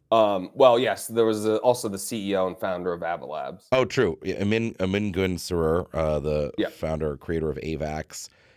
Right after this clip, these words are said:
Speaker 2: Yes, he
Speaker 1: And
Speaker 2: was
Speaker 1: Jeremy
Speaker 2: there.
Speaker 1: Allaire was there. I don't know if
Speaker 2: I
Speaker 1: you
Speaker 2: said him
Speaker 1: mentioned him.
Speaker 2: first, but I think, um, Emin, honestly, probably the least interesting of the guests, given that this is more of a policy consideration and he's a technologist. Um, but,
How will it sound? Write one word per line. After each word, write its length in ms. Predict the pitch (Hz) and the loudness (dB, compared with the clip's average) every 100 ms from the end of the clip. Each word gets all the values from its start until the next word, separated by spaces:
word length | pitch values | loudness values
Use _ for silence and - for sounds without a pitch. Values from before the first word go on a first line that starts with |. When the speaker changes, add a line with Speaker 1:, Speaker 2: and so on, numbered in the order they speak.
| - | -4
Speaker 2:
Yes, 300 | 85 73 - | -4 -2 -2
he 80 | 123 | 2
Speaker 1:
And 60 | |
Speaker 2:
was 60 | 135 | 6
Speaker 1:
Jeremy 180 | 139 113 | 6 4
Speaker 2:
there. 80 | |
Speaker 1:
Allaire 260 | 101 90 90 | 0 -2 -4
was 100 | 87 | -6
there. 100 | 80 | -6
I 40 | 85 | -8
don't 120 | 87 | -8
know 80 | 85 | -8
if 120 | - | -4
Speaker 2:
I 40 | |
Speaker 1:
you 60 | 113 | -2
Speaker 2:
said 160 | 120 | 0
him 120 | 104 101 | 0 0
Speaker 1:
mentioned 40 | |
him. 20 | |
Speaker 2:
first, 260 | 101 92 - | 0 0 -2
but 160 | - | -2
I 80 | 101 | -2
think, 300 | 98 123 - _ 95 | -2 -6 -8 _ 0
um, 320 | 92 85 85 - | 0 0 -4 -4
Emin, 340 | 110 185 277 - | -2 0 -2 -2
honestly, 400 | 98 110 - 76 | 0 0 -2 -6
probably 300 | 98 92 82 | -2 0 0
the 100 | 71 | -4
least 260 | 76 85 82 | -6 -4 -6
interesting 400 | 71 73 76 71 | -8 -10 -8 -10
of 140 | 60 | -10
the 80 | 65 | -8
guests, 380 | 69 69 - - | -8 -8 -12 -12
given 240 | - 80 73 | -6 -4 -6
that 100 | 65 | -8
this 200 | 73 71 | -10 -8
is 60 | |
more 120 | 78 69 | -8 -8
of 80 | |
a 20 | 65 | -8
policy 400 | 80 73 71 58 | -8 -8 -8 -14
consideration 720 | 69 69 67 67 65 67 64 | -14 -12 -10 -10 -10 -12 -12
and 160 | 64 | -12
he's 140 | 73 65 | -12 -12
a 40 | |
technologist. 640 | - 64 69 67 71 69 - _ _ _ _ - - | -16 -14 -10 -10 -8 -12 -12 _ _ _ _ -20 -10
Um, 340 | 85 78 69 67 - | -4 -4 -6 -10 -2
but, 260 | 120 95 | -2 -2